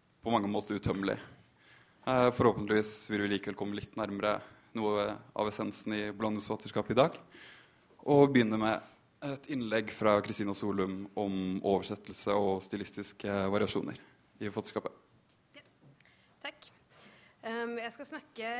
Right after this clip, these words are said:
Speaker 2: litt om, ehm, noe som jeg kaller fiktiv oversettelse. Og det høres litt komplisert ut, men egentlig så er det vel noe så enkelt som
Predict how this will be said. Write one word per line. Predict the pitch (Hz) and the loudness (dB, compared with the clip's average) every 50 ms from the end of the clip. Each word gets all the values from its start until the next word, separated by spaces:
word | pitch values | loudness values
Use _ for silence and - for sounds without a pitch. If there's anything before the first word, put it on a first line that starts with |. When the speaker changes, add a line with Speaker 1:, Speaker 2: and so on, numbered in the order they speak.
| - 233 - _ _ _ _ _ - 220 220 | -8 -10 -14 _ _ _ _ _ -18 -12 -10
Speaker 2:
litt | 214 233 233 - _ - - - - - | -10 -10 -12 -14 _ -18 -18 -18 -16 -12
om, | 220 208 220 220 220 220 | -10 -10 -8 -8 -8 -8
ehm, | 220 220 220 220 220 220 226 208 - - - - - - - 240 | -6 -4 -4 -4 -4 -4 -6 -8 -10 -14 -20 -20 -16 -6 -2 0
noe | 240 233 214 | 2 2 2
som | 190 214 - 214 202 | 2 0 -2 -2 -2
jeg | 202 208 | 0 0
kaller | 220 196 175 | 0 -2 -2
fiktiv | - - 233 - - - - - 202 190 208 202 - | -4 -8 -10 -10 -12 -16 -12 -10 -8 -8 -8 -6 -4
oversettelse. | 220 196 170 175 - 180 160 - - 175 - - 262 277 359 - - - - - - - - - - - - - - - - _ _ - - | -2 -2 -2 -2 -4 -6 -8 -10 -10 -10 -2 2 2 2 2 0 -12 -20 -20 -20 -20 -20 -20 -20 -20 -20 -20 -20 -20 -20 -20 _ _ -6 0
Og | 233 220 220 220 220 220 214 214 214 208 208 208 - - 208 208 208 | 2 4 6 6 6 4 4 2 -2 -4 -8 -16 -18 -18 -16 -10 0
det | 208 202 196 196 196 | 2 2 4 4 4
høres | 226 220 190 185 185 - - | 2 2 0 0 -2 -2 -2
litt | 185 165 - | -2 -2 -2
komplisert | - 190 165 190 196 - 185 160 - - 220 | -4 -6 -4 -4 -4 -2 -2 -2 -2 -4 -4
ut, | 214 214 - | -4 -4 -6
men | - 202 196 196 180 | -6 -6 -4 -4 -4
egentlig | 185 185 175 170 165 - 214 202 196 | -4 -4 -6 -6 -6 -6 -6 -6 -6
så | 196 - 208 196 190 190 185 185 180 180 175 175 175 170 - - - - | -6 -6 -6 -4 -4 -4 -4 -6 -6 -8 -8 -10 -12 -14 -16 -18 -16 -12
er | 185 175 180 175 | -8 -8 -6 -6
det | 170 | -6
vel | 175 180 180 185 180 | -8 -8 -8 -8 -8
noe | 180 190 180 180 170 | -8 -6 -8 -8 -8
så | - 185 165 | -8 -8 -8
enkelt | 165 165 - - - 180 165 - | -8 -10 -12 -12 -14 -14 -14 -14
som | - - 180 170 | -14 -10 -10 -10